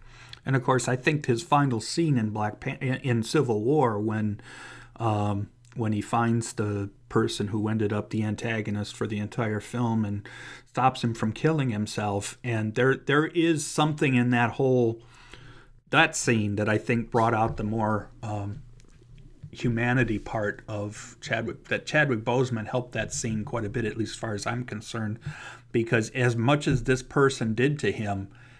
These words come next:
he still saw the, um, he understood at least somewhat why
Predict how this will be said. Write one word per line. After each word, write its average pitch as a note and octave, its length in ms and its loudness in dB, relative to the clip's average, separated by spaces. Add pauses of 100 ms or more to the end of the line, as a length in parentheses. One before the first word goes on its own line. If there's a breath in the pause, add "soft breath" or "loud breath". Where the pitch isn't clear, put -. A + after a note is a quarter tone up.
(280 loud breath)
he A#2 220 -2
still C#3+ 520 2
saw B2+ 560 2
the, G#2 380 0
um, F#2+ 380 -4 (1300 loud breath)
he C3+ 180 0
understood E3 560 2
at B2 100 -6
least C3 240 0
somewhat C3+ 640 2 (240)
why A#2+ 640 2